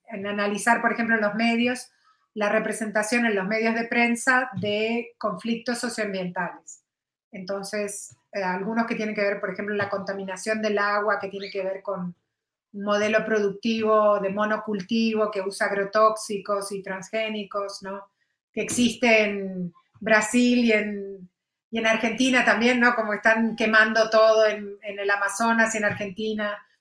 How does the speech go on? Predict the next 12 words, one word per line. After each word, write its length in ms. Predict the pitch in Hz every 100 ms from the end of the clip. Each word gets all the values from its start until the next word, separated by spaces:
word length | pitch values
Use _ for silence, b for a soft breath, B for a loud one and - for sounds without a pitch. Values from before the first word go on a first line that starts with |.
| _
para 540 | - 196 190 185 180 - _ _ _ _ _
extender 720 | 214 196 - 214 208 208 226 226
esta 880 | 214 - 214 190 180 175 160 156 _ _
sojización 1120 | - - 208 226 190 214 208 226 220 214 214
de, 460 | 202 190 185 185 175
y 200 | 202 190
de 100 | 190
la 100 | 180
economía, 560 | 180 190 180 196 202 185
¿no? 180 | 202 190
Toda 220 | 190 190
esta 240 | 180 196